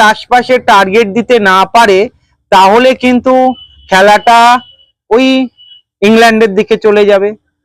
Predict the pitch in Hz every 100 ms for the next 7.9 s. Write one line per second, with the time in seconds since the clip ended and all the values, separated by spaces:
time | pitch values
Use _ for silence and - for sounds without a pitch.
0 | _ - 220 233 247 240 202 220 220 240
1 | 214 220 233 - _ _ 190 214 220 202
2 | 156 185 220 208 180 208 196 185 196 _
3 | _ _ _ - 233 269 269 285 262 285
4 | 262 214 277 269 240 143 _ _ _ -
5 | 180 240 254 269 262 233 254 247 254 254
6 | 269 240 214 226 254 _ _ - 190 202
7 | 254 240 254 254 247 - 226 226 240